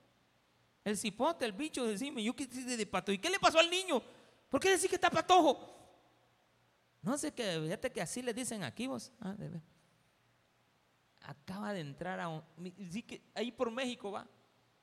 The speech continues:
Pero no está en México la otra frontera, está en la de la llanta. ¿Sí o no?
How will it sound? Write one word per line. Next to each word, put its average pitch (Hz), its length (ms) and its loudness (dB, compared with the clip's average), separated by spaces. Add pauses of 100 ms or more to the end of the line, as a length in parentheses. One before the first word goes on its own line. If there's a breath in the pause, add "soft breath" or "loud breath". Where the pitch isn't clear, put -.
(680)
Pero 202 220 -2
no 180 160 -4
está 311 280 -2
en 302 160 -10
México 285 320 -4
la 226 80 -4
otra 233 180 -6
frontera, 180 580 -8 (240 loud breath)
está 196 240 0
en 277 120 -4
la 277 80 0
de 240 100 -2
la 180 120 -4
llanta. 320 600 -6 (4000)
¿Sí 277 200 -2
o 311 60 2
no? 175 240 -4